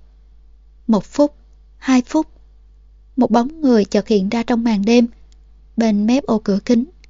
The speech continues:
Bóng người thận trọng bước vào, khẩu súng giơ ra trước mặt.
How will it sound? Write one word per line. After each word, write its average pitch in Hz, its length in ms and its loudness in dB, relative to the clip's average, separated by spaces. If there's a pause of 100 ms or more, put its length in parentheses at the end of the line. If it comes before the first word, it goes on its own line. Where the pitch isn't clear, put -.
(680)
Bóng 220 200 -2
người 233 180 2
thận 175 220 -4
trọng 190 300 -2
bước 240 240 -2
vào, 185 240 -2 (460)
khẩu 208 180 0
súng 269 400 0
giơ 247 260 2
ra 233 140 -2
trước 285 200 -4
mặt. 233 200 0